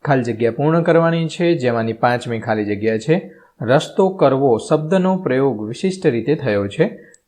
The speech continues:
છઠ્ઠાની અંદર શેર આવશે, સાતમાની અંદર અમૃત ઘાયલ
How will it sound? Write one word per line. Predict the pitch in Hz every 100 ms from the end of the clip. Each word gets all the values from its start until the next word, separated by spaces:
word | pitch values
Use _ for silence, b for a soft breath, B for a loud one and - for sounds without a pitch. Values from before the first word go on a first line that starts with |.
| -
છઠ્ઠાની | 170 190 185 170
અંદર | 156 147 147
શેર | - 131 120 120
આવશે, | 120 123 175 202 - _ _
સાતમાની | - 131 117 117 113 113 110
અંદર | 110 135
અમૃત | - 127 110 110 107
ઘાયલ | 104 110 101 107 233 -